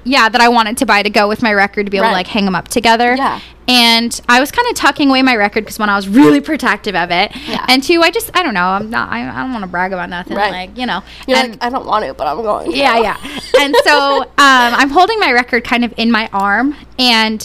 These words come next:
Speaker 1: she, we're talking, like, "Oh my gosh, you were the one with the boots. Like, that's amazing. Like, those are so cute."
Speaker 2: Right.
Speaker 1: And she, like, pulled, like, she showed us the boots that they
Speaker 2: Yeah.
Speaker 1: were lighting up and everything. And then, uh, one of her friends that was with her was like, "Oh my gosh, you're the one with the,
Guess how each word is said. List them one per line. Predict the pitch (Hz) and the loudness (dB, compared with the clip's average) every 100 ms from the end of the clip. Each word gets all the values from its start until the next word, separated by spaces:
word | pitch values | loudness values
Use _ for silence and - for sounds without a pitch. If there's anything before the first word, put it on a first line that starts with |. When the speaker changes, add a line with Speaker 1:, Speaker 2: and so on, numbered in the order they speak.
| - | -8
Speaker 1:
she, | - - | -8 -4
we're | 247 254 | -4 -2
talking, | - 262 | -2 0
like, | 269 262 | 0 0
"Oh | |
my | 311 285 | 0 0
gosh, | 269 269 269 | 0 -2 -4
you | 247 | -4
were | 247 | -2
the | 262 | 0
one | 262 | -2
with | 247 | -2
the | 240 | -6
boots. | 185 294 294 - | -6 -4 -4 -4
Like, | 233 | -4
that's | 233 226 | -4 -2
amazing. | 208 226 285 277 269 | -2 0 0 0 0
Like, | 262 214 | -2 0
those | 240 233 | -2 -2
are | |
so | 233 196 | -4 -4
cute." | - - 302 302 285 262 | -6 -8 -4 0 0 -2
Speaker 2:
Right. | 233 226 185 - | 0 -2 -2 -4
Speaker 1:
And | 247 | 0
she, | 320 | 0
like, | 269 | 0
pulled, | 285 302 - | 0 -2 0
like, | 269 254 | -4 -2
she | 302 | -4
showed | - 285 294 | -2 0 2
us | 220 240 | 0 -2
the | 233 | -4
boots | 220 226 233 | -4 -4 -4
that | 220 | -4
they | 277 | 0
Speaker 2:
Yeah. | 302 | 2
Speaker 1:
were | 202 | 0
lighting | 208 202 | -2 -2
up | 190 208 | -2 0
and | 214 | -2
everything. | 214 233 233 240 - - - - | -2 -2 -4 -6 -10 -18 -10 -2
And | 254 | 2
then, | 269 254 | 2 0
uh, | 254 | 0
one | 254 285 | 0 0
of | 330 | 0
her | 240 | -2
friends | - 254 302 285 | 0 -2 0 0
that | 196 | -2
was | - - | -2 -2
with | 311 | -2
her | 269 | -2
was | 226 220 | -2 0
like, | 240 214 | 0 0
"Oh | 302 | 0
my | 370 302 | 2 0
gosh, | 330 339 285 - | 0 0 0 0
you're | 370 | 0
the | 349 | 2
one | 320 330 | 2 2
with | 320 | 0
the, | 262 | -2